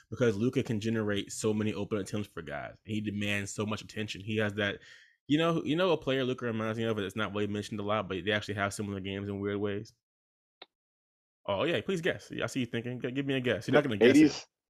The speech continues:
Speaker 2: Eighties?
Speaker 1: No, contemporary right now. Player right
Speaker 2: Oh.
Speaker 1: now.
Speaker 2: Playing currently or
Speaker 1: Playing,
Speaker 2: retired?
Speaker 1: playing currently right now.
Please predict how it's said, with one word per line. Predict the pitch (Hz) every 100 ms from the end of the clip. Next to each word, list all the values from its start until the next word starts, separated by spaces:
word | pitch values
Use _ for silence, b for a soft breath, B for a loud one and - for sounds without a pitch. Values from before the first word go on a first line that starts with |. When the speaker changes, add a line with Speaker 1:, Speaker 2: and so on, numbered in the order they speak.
| -
Speaker 2:
Eighties? | 110 139 - - _ _ -
Speaker 1:
No, | 131 110 92 -
contemporary | 120 135 117 101 95
right | 104 110
now. | 107 98 98 _ _ _
Player | 113 104
right | 101 87
Speaker 2:
Oh. |
Speaker 1:
now. | 101 98 - _ _ _ _ _ _ _ _ _ - _
Speaker 2:
Playing | - 117 123
currently | 123 156 208 262
or | 107 95 92
Speaker 1:
Playing, | 123 131
Speaker 2:
retired? | -
Speaker 1:
playing | 139 151
currently | 160 147 110 101
right | 107 117
now. | 117 101 98